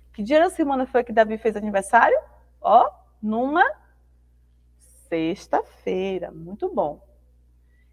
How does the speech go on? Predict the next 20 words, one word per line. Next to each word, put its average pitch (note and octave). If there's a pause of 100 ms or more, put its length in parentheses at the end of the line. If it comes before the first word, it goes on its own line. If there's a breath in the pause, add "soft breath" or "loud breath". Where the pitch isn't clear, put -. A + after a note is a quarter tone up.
(220)
E A3+
o A3+
mês, G3
ó, G3
de G3+
novo, F#3+
aqui G3
lembra, G#3
ó, A3+
a A#3+
palavra F3+
setembro, G#3
ó, F3+
começa F#3
com G3
a F#3+
letra F3
Si, E3
ó, F#3+
setembro, F3